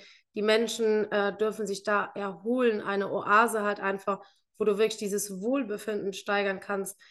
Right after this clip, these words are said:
danach rausgehst und <laughs> einfach schon wieder guckst, wann komme ich wieder zurück.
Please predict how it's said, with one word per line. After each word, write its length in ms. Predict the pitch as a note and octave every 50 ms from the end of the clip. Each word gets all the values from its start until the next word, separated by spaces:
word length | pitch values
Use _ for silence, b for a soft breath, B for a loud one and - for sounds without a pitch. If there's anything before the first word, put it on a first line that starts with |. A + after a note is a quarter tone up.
| b b b b
danach 380 | - G3+ G#3 G#3+ G#3+ G3+ G3+ -
rausgehst 400 | G#3+ A3 A3+ A3+ - A3+ G3+ -
und 100 | F#3+ G3
<laughs> 80 | F#3 G3
einfach 200 | G#3+ G#3 G#3 G3+
schon 220 | - - G#3+ G3+
wieder 200 | F#3+ G#3 G3 G3
guckst, 320 | F#3+ - G3+ F#3 - - -
wann 140 | - F#3+ F#3
komme 160 | - G3+ F#3+
ich 120 | F3 - -
wieder 200 | F#3+ F#3 F3+ F3+
zurück. 400 | - G3 F#3 G#3 G#3 G3+ -